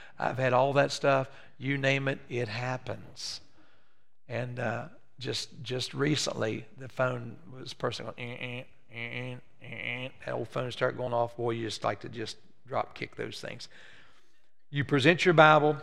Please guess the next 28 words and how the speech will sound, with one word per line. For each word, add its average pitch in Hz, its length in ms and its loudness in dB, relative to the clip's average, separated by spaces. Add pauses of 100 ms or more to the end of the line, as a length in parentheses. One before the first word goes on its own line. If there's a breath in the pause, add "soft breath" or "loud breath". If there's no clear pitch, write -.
(140)
This 127 200 0
is - 60 -2
where 143 120 8
you 127 80 4
wanna 127 160 4
be 120 100 4
confident. 170 640 8 (1040)
And 143 380 -4
anything 208 420 8
less 190 360 12
than 160 120 6
a - 20 8
yes 147 840 6 (1400)
means 131 240 2
they 131 100 6
need 120 200 4
help. 117 260 4
Now, 113 100 0
let 117 80 0
me 135 60 4
just 143 340 0
share 151 240 6
this 143 220 6
last 127 260 6
point 127 240 -2
with 117 200 -6
you, 117 80 -4
okay? 135 380 6